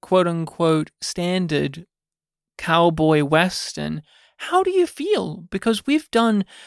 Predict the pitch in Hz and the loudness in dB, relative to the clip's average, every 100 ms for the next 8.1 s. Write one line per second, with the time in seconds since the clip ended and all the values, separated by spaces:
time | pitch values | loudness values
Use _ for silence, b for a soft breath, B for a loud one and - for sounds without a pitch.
0 | B - - 247 254 220 214 233 208 170 | B -10 -4 0 2 4 2 2 0 0
1 | 160 - 240 214 170 156 - 160 160 156 | -2 0 2 4 2 0 -2 -4 0 0
2 | 151 - 180 196 175 165 160 156 151 - | 0 -2 -2 0 -2 0 0 2 0 -6
3 | b b b - 165 160 160 160 175 262 | b b b 2 6 6 4 2 2 2
4 | - - 160 151 151 151 - 160 151 151 | -2 0 0 2 0 -2 -2 0 0 2
5 | 151 151 151 147 - 202 214 - 165 156 | 2 2 4 2 0 0 0 0 -2 0
6 | 151 147 156 151 185 185 165 170 175 - | 0 0 -2 0 0 0 -2 0 0 -2
7 | 175 156 143 147 165 - - 170 170 - | -4 -4 -4 0 0 0 -6 0 0 -2